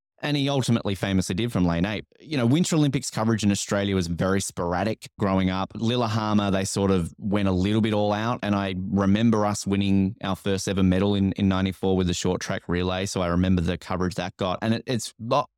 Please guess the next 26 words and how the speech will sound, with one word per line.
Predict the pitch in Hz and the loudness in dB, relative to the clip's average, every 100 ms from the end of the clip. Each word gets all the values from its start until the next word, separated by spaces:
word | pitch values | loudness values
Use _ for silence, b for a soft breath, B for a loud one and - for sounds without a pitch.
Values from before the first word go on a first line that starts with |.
| - | -4
the | 95 | 0
Olympics, | 95 123 135 95 - - | 0 2 0 0 -4 -4
but | 98 | -2
I | 98 | -2
do | 104 110 | 0 2
remember | 104 95 87 | 4 4 2
the | 95 | 0
Commonwealth | 98 92 90 - | 2 2 2 -2
Games | 90 90 | -4 0
in | 87 | 2
ninety-four | 87 87 87 90 | 2 0 0 0
in | 85 | 0
Victoria | 80 - - 87 82 | -2 -4 -2 -2 -2
kind | - 85 85 | -4 -2 0
of | 85 | 2
really | 87 85 | 0 -2
hooking | - 101 98 90 | -4 -2 0 2
me | 85 85 | 2 2
into | 85 87 - 87 85 - _ _ _ | 2 0 0 0 0 -2 _ _ _
multi-sport | 95 92 90 - - 87 85 | 2 2 0 -2 -4 -2 0
events. | 78 90 80 - | 0 -2 -2 -2
So | - 85 | -2 0
it | 85 | 2
was, | 131 117 | 0 0
it | 151 | -2
was | 131 - | -2 -4